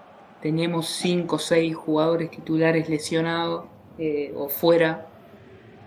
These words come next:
Eh, son muchos las, los inconvenientes para los primeros dos partidos y bueno, creo que el Chelsea jugó mejor, eh,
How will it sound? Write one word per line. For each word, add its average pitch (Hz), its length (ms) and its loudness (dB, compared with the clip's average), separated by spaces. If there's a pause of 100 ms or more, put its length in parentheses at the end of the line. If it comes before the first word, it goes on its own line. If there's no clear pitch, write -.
(340)
Eh, 175 240 2
son 202 300 4
muchos 208 340 8
las, 175 640 -2 (120)
los 175 140 -2
inconvenientes 185 840 2
para 170 260 -4
los 170 120 -8
primeros 185 420 0
dos 185 200 0
partidos 196 760 0 (680)
y 170 500 -4
bueno, 180 340 2 (320)
creo 175 180 2
que 170 80 0
el 165 120 -4
Chelsea 180 540 -2
jugó 165 300 0
mejor, 180 540 4 (720)
eh, 156 500 -2